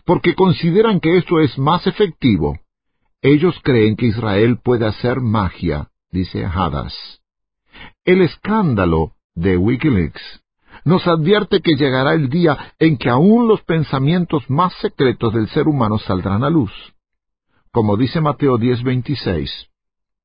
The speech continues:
"Así que no los temáis,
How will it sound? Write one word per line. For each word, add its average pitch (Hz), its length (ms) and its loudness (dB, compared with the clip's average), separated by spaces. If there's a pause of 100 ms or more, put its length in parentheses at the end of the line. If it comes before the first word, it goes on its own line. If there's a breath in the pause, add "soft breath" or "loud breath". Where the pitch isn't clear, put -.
(420)
"Así 101 300 -6
que 123 340 -2 (280)
no 101 180 0
los 147 180 0
temáis, 95 440 -2